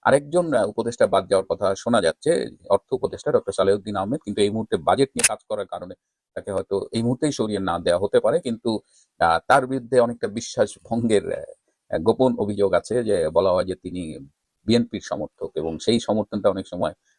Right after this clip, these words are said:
ডক্টর ইউনূসের জন্য বিব্রতকর হয়ে দাঁড়ায়। তো এই তিনজনকে বাদ দেওয়ার একটা পরিকল্পনা হয়েছে। এছাড়া আরো তিনজন উপদেষ্টা স্বেচ্ছায় সরে যেতে চাচ্ছেন, তার মধ্যে একজন প্রাথমিক ও গণশিক্ষা বিষয়ক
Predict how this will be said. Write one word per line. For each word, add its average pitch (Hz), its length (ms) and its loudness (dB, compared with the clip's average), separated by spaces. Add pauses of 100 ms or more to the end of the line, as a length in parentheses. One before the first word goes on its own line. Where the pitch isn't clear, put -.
(280)
ডক্টর 101 280 2
ইউনূসের 117 460 2
জন্য 98 180 -4
বিব্রতকর 98 600 0
হয়ে 80 180 2
দাঁড়ায়। 76 380 0
তো - 180 -4
এই 110 100 2
তিনজনকে 107 420 0
বাদ 90 280 2
দেওয়ার 101 160 4
একটা - 160 -2
পরিকল্পনা 92 480 -4
হয়েছে। - 160 -2
এছাড়া 139 260 4 (300)
আরো 123 180 6 (160)
তিনজন 156 340 2
উপদেষ্টা 127 640 0
স্বেচ্ছায় 131 520 -2
সরে 131 380 0
যেতে 95 220 -6
চাচ্ছেন, - 300 -2
তার 107 180 2
মধ্যে 104 180 -4
একজন 98 200 -4
প্রাথমিক 101 440 -2
ও 95 40 -2
গণশিক্ষা 87 500 -4
বিষয়ক 85 300 0